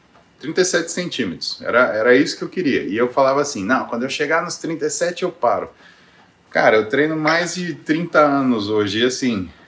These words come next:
a sensação que eu tenho é, claro, que o meu físico evoluiu, mas, por exemplo, eu percebo que a ideia que eu tinha lá atrás, o que eu queria do meu físico, ela mudou.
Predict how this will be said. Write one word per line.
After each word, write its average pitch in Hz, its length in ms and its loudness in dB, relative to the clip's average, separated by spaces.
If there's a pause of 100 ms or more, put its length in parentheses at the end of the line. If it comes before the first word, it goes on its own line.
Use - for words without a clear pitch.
(100)
a 117 100 0
sensação 143 500 -2
que 160 80 -2
eu 135 60 0
tenho 147 240 0
é, 104 160 -2 (140)
claro, 107 320 4 (480)
que - 100 -10
o 92 40 -2
meu 117 180 0
físico 92 320 -6
evoluiu, 123 680 0 (400)
mas, 113 240 -2
por 147 200 0
exemplo, 107 420 -2 (340)
eu 107 140 0
percebo 143 420 2
que - 140 -4
a 139 60 4
ideia 131 440 4
que 180 140 -4
eu 151 80 0
tinha 147 240 -4
lá 135 140 2
atrás, 101 440 0
o 101 40 -10
que 98 100 -4
eu 123 80 0
queria 143 460 -2
do 135 80 -6
meu 117 160 -4
físico, 147 360 -8
ela 143 140 0
mudou. 151 420 -8